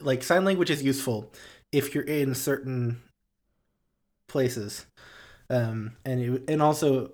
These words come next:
like, it's just a fun language to learn. Um, and it is its own language. It's not just, like, signed English.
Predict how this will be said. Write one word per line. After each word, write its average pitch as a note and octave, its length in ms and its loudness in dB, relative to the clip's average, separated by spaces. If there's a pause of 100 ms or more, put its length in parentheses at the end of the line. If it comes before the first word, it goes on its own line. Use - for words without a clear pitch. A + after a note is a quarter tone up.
like, A#2 440 -4
it's A#2+ 200 -6
just - 220 -8 (420)
a A#2+ 80 -6
fun A#2+ 300 -6
language G#2+ 440 -8
to - 120 -12
learn. G#2+ 300 -12 (440)
Um, G#2+ 460 -6 (540)
and B2+ 120 0
it B2+ 140 4
is B2+ 220 6
its A#2+ 120 -10
own A2+ 180 -4
language. G#2 360 -8
It's - 180 -12
not A2 160 -6
just, - 180 -8
like, - 160 -10
signed C#3 380 -8
English. G#2 440 -16